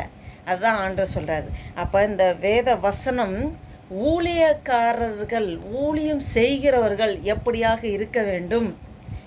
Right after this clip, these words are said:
எப்படியாக நடந்து கொள்ள வேண்டும், அது வந்து அந்த சீசர்களுக்கு ஆண்டவர், அ, இன்ஸ்ட்ரக்ஷன் கொடுக்குறாரு. அ,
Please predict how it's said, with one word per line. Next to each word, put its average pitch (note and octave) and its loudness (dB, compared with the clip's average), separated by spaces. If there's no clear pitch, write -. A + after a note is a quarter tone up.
எப்படியாக A3+ 0
நடந்து A3+ 0
கொள்ள G3+ 2
வேண்டும், F3+ -2
அது F#3+ 0
வந்து A#3 2
அந்த G3 4
சீசர்களுக்கு C4+ 0
ஆண்டவர், G#3+ 0
அ, G3+ 2
இன்ஸ்ட்ரக்ஷன் A3 -4
கொடுக்குறாரு. E3+ -2
அ, F#3 -4